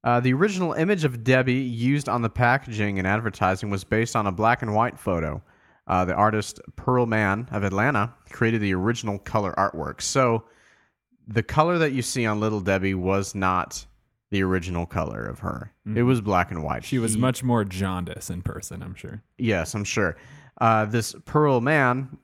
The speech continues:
Speaker 1: of Atlanta gave her the color that she has today on
Speaker 2: Which
Speaker 1: the packaging we all
Speaker 2: wh-,
Speaker 1: know.
Speaker 2: which, if you're gonna be an artist,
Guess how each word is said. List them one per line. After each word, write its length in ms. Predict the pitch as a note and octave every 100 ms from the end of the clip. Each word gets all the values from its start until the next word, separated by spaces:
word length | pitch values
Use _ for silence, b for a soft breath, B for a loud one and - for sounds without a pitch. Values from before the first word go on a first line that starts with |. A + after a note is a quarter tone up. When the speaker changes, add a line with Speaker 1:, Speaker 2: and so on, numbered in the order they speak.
| -
Speaker 1:
of 120 | A2
Atlanta 600 | A2+ G#2+ A#2 G#2+ G2 A2 - _ _ _ _ _ -
gave 300 | F#2 F#2 F2+
her 200 | - F2
the 80 | F2
color 300 | - F#2 F2
that 160 | E2+ -
she 160 | -
has 240 | E2+ D#2+ -
today 400 | D#2+ D#2 D2+ D#2+
on 60 |
Speaker 2:
Which 100 | B2+
Speaker 1:
the 60 | D#2
packaging 500 | F#2+ E2 - - D#2+
we 80 | D#2+
all 120 | D#2
Speaker 2:
wh-, 40 | F2
Speaker 1:
know. 240 | - -
Speaker 2:
which, 180 | - C3+
if 160 | C3 B2
you're 120 | C3
gonna 120 | D#3+
be 140 | D3 A2+
an 100 | G2
artist, 680 | A#2 A#2 F#2 F2+ - -